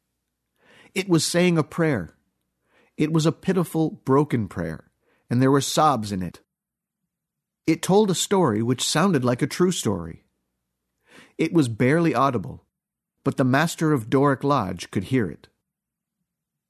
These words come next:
"Oh God, make him believe. The baby is an honest baby. I'm not, not an adulteress.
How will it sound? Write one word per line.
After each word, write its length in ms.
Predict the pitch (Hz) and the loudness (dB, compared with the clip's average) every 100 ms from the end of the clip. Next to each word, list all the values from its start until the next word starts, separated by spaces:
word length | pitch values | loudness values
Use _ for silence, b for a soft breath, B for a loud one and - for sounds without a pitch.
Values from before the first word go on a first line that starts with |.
| _ _ | _ _
"Oh 140 | 185 190 | 0 0
God, 480 | 156 160 175 170 - _ - | 2 0 0 -2 -8 _ -2
make 360 | 139 202 220 | 2 4 2
him 200 | 202 170 | 2 2
believe. 640 | 160 170 185 151 95 78 - _ _ _ | 4 2 2 0 -4 -8 -18 _ _ _
The 80 | 147 | -2
baby 480 | 127 170 196 196 - 202 | 2 2 2 0 0 2
is 300 | 202 147 151 | 4 4 2
an 100 | 147 | 0
honest 440 | 143 180 180 - | 0 0 -2 -2
baby. 460 | 165 196 139 90 - _ _ b b b b | 0 0 0 -6 -12 _ _ b b b b
I'm 280 | 160 185 165 | -2 2 4
not, 440 | 175 208 123 - - _ _ _ | 4 2 -2 -10 -20 _ _ _
not 460 | 127 143 202 - - | 0 2 2 0 0
an 140 | 156 | 0
adulteress. 800 | 151 165 190 131 82 - - | 2 2 0 -2 -8 -10 -16